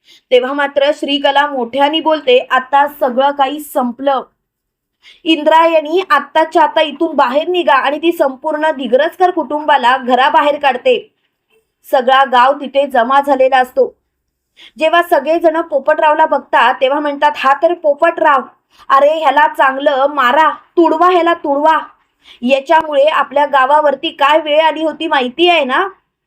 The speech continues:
तेव्हा लगेच इंदू बोलते, "थांबा, काही एक गरज नाही त्यांना मारायची आणि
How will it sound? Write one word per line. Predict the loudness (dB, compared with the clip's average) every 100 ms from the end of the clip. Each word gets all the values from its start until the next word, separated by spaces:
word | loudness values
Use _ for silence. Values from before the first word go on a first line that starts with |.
| _ _ _ _ -2
तेव्हा | 2 2
लगेच | 0 -4 -6
इंदू | -6 -4 -2
बोलते, | -2 0 -4 -4
"थांबा, | -2 -2 2 2 2 -2 _ _ _ _ _ _ _
काही | -2 -2 0
एक | -4 0
गरज | 2 0 0
नाही | -4 -2 -6 _ -4
त्यांना | -4 0 0
मारायची | 0 2 2 0 -10 -10 -4
आणि | -4